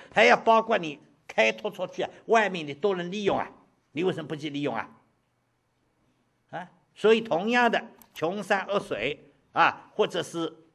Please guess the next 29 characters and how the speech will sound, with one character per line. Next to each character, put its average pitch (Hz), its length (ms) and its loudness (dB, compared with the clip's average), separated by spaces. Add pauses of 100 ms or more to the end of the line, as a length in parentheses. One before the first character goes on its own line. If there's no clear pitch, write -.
(380)
这 160 120 0
个， 156 200 0 (680)
啊， 147 400 -2 (640)
山 190 320 0
多 180 180 0
地 196 240 -8
少、 120 220 -4
地 185 220 -12
级 - 120 -8
民 127 240 -8
贫， - 460 -12 (720)
它 127 140 -6
发 151 180 -6
展 113 180 -8
的 117 80 -10
结 117 200 -12
果 107 180 -12
可 - 220 -10
以 104 100 -10
完 117 460 -6
全 147 200 -8
不 165 140 -8
同， - 160 -14 (1120)
可 185 160 2
以 190 120 2
富 202 260 -8 (140)
可 139 140 -6
以 143 80 -4
穷， 95 280 -12